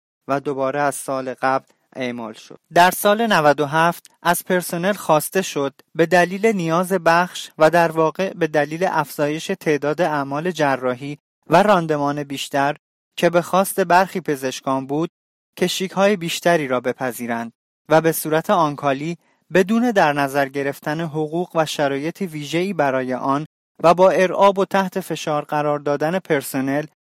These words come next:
و هر زمان مسئول بخش صلاح بداند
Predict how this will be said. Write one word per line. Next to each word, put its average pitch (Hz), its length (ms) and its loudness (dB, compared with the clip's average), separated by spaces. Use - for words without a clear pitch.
و 175 80 6
هر 202 220 4
زمان 196 380 0
مسئول 180 540 -2
بخش 160 240 0
صلاح 139 460 -2
بداند 139 500 -2